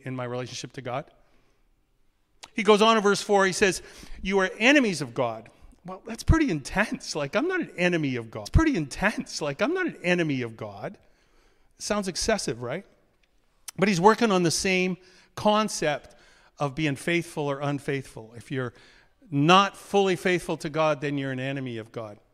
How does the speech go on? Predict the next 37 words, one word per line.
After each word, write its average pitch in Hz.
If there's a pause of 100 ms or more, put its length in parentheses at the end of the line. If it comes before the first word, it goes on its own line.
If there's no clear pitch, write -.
(140)
Let's 214
go 294
back 262
to -
the 202
relationship 156 (440)
of 139
being 147
faithful 165
or 139
unfaithful. 139
If 110
you're 131 (580)
not 175
fully 196
faithful 180
to 165
God, 151
then 143
you're 135
an 131
enemy 131
of 107
God. 107 (320)
Let's 214
go 294
back 269
to -
the 202
relationship 156
thing. 127
Maybe 143
this 139
makes 131
more 123
sense. 123 (320)
So 202